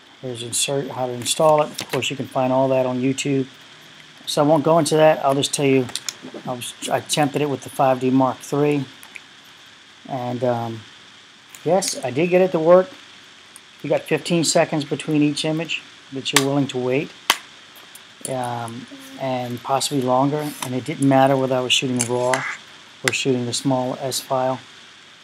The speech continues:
No. So this gets a big down for me. Um, terrible. I was looking forward to it. I was looking forward, forward to it working. So, uh, five D Mark three,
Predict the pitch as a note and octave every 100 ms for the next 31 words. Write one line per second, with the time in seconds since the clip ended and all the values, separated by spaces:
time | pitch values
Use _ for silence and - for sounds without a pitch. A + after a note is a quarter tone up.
0 | - - - - - C3+ B2+ A#2+ G#2 -
1 | - - - - - - - C#3 C#3 -
2 | D#3 - C3+ B2 - C#3+ B2+ C3+ C3 B2
3 | B2 C3 C3 - - - - - - -
4 | - B2+ B2 B2 - - C#3 C3 B2+ B2+
5 | A#2+ C#3 C3 - C#3 C3+ B2+ C3 C3+ A#2
6 | - C3 B2 D3 C#3+ C3 - D3+ D3 B2+
7 | - - - - - - - - F3+ F3
8 | D3+ - C#3+ C#3+ C#3+ C#3+ C#3 D3+ C#3 -
9 | - - - - - - - C3+ C3 B2+
10 | B2+ B2+ - - - - - - - -
11 | - - _ _ - - - - - -
12 | - - - - - D3 C3+ C3+ C3+ C#3
13 | C3+ D3 D3+ D3+